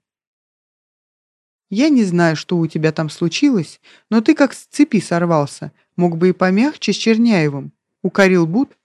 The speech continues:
когда Барховский вышел на конференц-связь с ним и Киреевым. "Терпеть не могу мямлей. Если откажется,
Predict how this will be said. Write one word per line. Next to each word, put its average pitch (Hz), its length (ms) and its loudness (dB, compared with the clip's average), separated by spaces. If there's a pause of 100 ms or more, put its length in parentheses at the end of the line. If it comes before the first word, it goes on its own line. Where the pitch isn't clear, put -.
(340)
когда 180 240 0
Барховский 180 640 -2
вышел 214 280 -2
на 185 140 0
конференц-связь 185 920 -4
с - 140 -20
ним 233 240 2
и 180 60 0
Киреевым. 151 640 -2 (1080)
"Терпеть 220 600 0
не 160 80 0
могу 165 260 0
мямлей. 156 580 -2 (280)
Если 240 320 -2
откажется, 220 800 -2